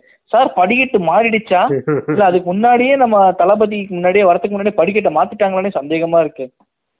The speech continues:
Speaker 1: நாம ஒண்ணும்
Speaker 2: அதுக்கப்புறம்
Speaker 1: சொல்ல
Speaker 2: திருப்பி
Speaker 1: முடியாது.
Speaker 2: எப்படி கீழே வந்துச்சுன்னே தெரியல.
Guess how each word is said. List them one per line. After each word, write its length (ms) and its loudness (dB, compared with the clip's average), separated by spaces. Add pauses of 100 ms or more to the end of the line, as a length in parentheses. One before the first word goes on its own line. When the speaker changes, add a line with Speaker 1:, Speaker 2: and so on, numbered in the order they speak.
(1800)
Speaker 1:
நாம 260 0
ஒண்ணும் 180 0
Speaker 2:
அதுக்கப்புறம் 40 -2
Speaker 1:
சொல்ல 220 2
Speaker 2:
திருப்பி 60 0
Speaker 1:
முடியாது. 280 4
Speaker 2:
எப்படி 160 -6
கீழே 140 2
வந்துச்சுன்னே 360 -6
தெரியல. 360 -12